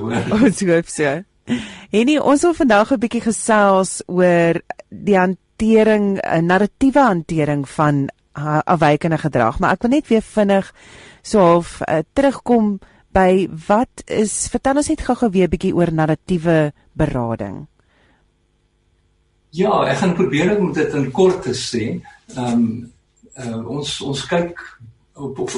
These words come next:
Speaker 1: op verskillende maniere na die wêreld. Jy weet, ons het baie persepsies en waarnemings van die goed wat met ons gebeur en op ons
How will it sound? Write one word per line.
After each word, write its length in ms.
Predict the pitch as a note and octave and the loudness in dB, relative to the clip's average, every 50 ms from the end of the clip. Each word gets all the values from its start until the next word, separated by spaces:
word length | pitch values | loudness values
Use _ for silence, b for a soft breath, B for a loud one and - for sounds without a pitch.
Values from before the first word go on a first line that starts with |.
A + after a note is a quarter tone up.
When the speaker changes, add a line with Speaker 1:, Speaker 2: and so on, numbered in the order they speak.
| - | -6
Speaker 1:
op 80 | - - | -6 -6
verskillende 500 | - A#2+ - - F#3 F#3 F#3 F3+ F3 E3 | -8 -10 -8 -6 -4 -2 0 0 0 -2
maniere 400 | D#3 C#3 A#2+ A2 A2 A#2 B2 C3+ | -2 -2 -2 -2 -2 -2 -2 -2
na 140 | C#3 B2 A#2+ | -2 -2 -2
die 140 | A#2+ A#2+ A#2 | -2 -2 -2
wêreld. 460 | A#2+ G2+ G2 - - - G#2 G2 - - | -4 -8 -10 -10 -10 -12 -12 -14 -14 -14
Jy 80 | A2 | -14
weet, 100 | G#2 G#2+ | -12 -10
ons 160 | A2+ A2 - | -10 -10 -10
het 80 | - - | -12 -10
baie 240 | G2+ G2+ G2+ D#3 - - | -8 -6 -4 -4 -6 -6
persepsies 800 | D#3 C#3+ - - - - C3+ C3 B2+ - - - B2+ A2+ - - | -6 -10 -10 -10 -10 -8 -6 -6 -6 -6 -8 -10 -10 -12 -10 -8
en 140 | C3 B2 A2 G#2+ | -8 -8 -6 -6
waarnemings 680 | G#2 G2+ A2+ A#2 A#2+ B2+ B2 B2 A#2+ A#2 A#2 - - A#2+ | -6 -6 -4 -4 -4 -4 -4 -4 -4 -4 -4 -6 -4 -6
van 100 | A2+ A2+ | -6 -6
die 80 | - | -6
goed 240 | - - - A#2 - | -10 -10 -12 -10 -8
wat 160 | B2 B2 - - | -8 -8 -4 -4
met 220 | A2+ G#2+ A#2 A#2+ | -6 -4 -4 -6
ons 140 | A#2 A2+ - - | -6 -6 -8 -14
gebeur 420 | G#2+ - - G2 G2+ G#2 A#2 A#2+ B2 B B B B B B B | -18 -14 -12 -10 -8 -8 -8 -8 -10 B B B B B B B
en 100 | A#2+ A#2 A#2+ - | -6 -6 -6 -4
op 100 | - A2+ | -8 -8
ons 140 | A2 - | -8 -8